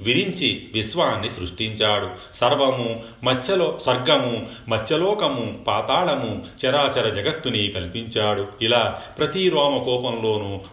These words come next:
ఒక్కొక్క విశ్వాన్ని ఒక్కొక్క బ్రహ్మ సృష్టించాడు. ప్రతి విశ్వంలోనూ త్రిమూర్తులున్నారు. "నారద, ఇది కృష్ణ పరమాత్ముని గుణకీర్తనం. ఇది శుభప్రదం, మోక్షప్రదం. ఇంకా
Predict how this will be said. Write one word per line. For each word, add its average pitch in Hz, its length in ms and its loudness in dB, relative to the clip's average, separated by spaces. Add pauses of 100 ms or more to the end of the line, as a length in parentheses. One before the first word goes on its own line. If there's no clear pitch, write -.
ఒక్కొక్క 175 420 -2
విశ్వాన్ని 113 720 0 (220)
ఒక్కొక్క 123 360 -2
బ్రహ్మ 104 560 -2 (240)
సృష్టించాడు. 101 680 -2
ప్రతి 147 560 -2
విశ్వంలోనూ 98 840 -4 (140)
త్రిమూర్తులున్నారు. 98 920 -2 (640)
"నారద, 104 560 2 (240)
ఇది 123 560 0
కృష్ణ 143 260 0
పరమాత్ముని 131 840 -2 (140)
గుణకీర్తనం. 104 880 -4 (180)
ఇది 120 120 -2
శుభప్రదం, 107 680 -2 (260)
మోక్షప్రదం. 117 760 -2 (180)
ఇంకా 120 500 0